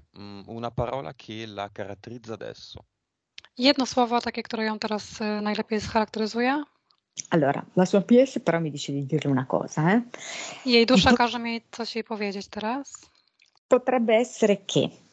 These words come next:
Speaker 3: nei prossimi giorni avrà qualche dolorino, tipo alla schiena, eccetera, di non preoccuparsi, ok? Perché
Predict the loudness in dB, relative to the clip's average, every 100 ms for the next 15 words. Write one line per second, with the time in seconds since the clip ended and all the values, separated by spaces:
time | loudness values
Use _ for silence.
0 | _ 4 4 6 2 2 -4 -2 -2 -2
1 | -4 0 0 0 2 2 2 0 -2 -2
2 | 0 2 2 2 2 2 2 2 0 2
3 | -2 -2 -6 0 4 6 6 2 -2 -2
4 | -2 0 2 6 8 8 6 4 4 2
5 | 0 -2 -4 -8 0 0 0 _ -4 2
6 | 4 4 0 -10 -14 -4 2 2 2 2
7 | 2 0